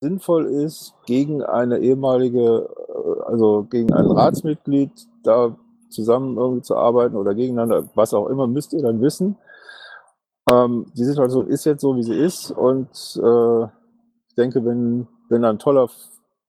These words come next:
Kreisvorstand kommt, dann gibt's vielleicht auch viel mehr Mitglieder demnächst und was auch immer ihr da macht, wünschen euch auf jeden Fall das Beste und werden unseren Teil dazu tun,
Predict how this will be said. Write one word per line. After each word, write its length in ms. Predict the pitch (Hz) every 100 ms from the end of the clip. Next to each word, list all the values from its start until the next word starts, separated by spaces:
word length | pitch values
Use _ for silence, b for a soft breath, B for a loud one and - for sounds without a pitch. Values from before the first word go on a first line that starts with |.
| _
Kreisvorstand 880 | - 135 - 143 139 - 127 135 -
kommt, 320 | - 139 147
dann 120 | 113
gibt's 240 | 117 127 -
vielleicht 300 | 107 113 -
auch 240 | 92 110
viel 180 | - 147
mehr 180 | 135 110
Mitglieder 500 | 127 - 151 151 143
demnächst 800 | 143 135 - _ 135 135 135 -
und 500 | 113 113 - - - _ _
was 240 | 120 127 -
auch 180 | 120
immer 220 | 123 120 87
ihr 140 | 95
da 100 | 101
macht, 240 | 113 135
wünschen 240 | 127 - -
euch 180 | 101 101
auf 120 | 95
jeden 220 | 117 -
Fall 300 | - 117 113
das 160 | 101 98
Beste 540 | - 110 - 113 110 - B B B B B B B B
und 560 | - 104 107 101 - 104
werden 160 | 101
unseren 300 | 101 139 120
Teil 320 | - 113 113
dazu 300 | 110 104 -
tun, 600 | 107 - 113 113 110 110